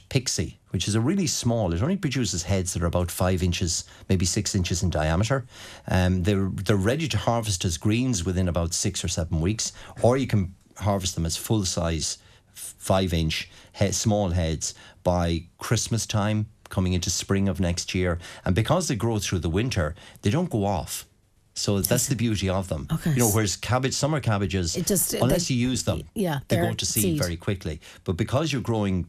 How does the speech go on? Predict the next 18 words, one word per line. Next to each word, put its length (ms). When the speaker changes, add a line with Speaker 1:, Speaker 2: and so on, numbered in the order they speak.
Speaker 1:
the 80
Pixie 320
variety 400
through 220
the 80
winter 280
period, 460
so 180
the 120
plants 360
are 60
available 420
now. 220
They're 140
about 240
six 260
inches 240
tall. 320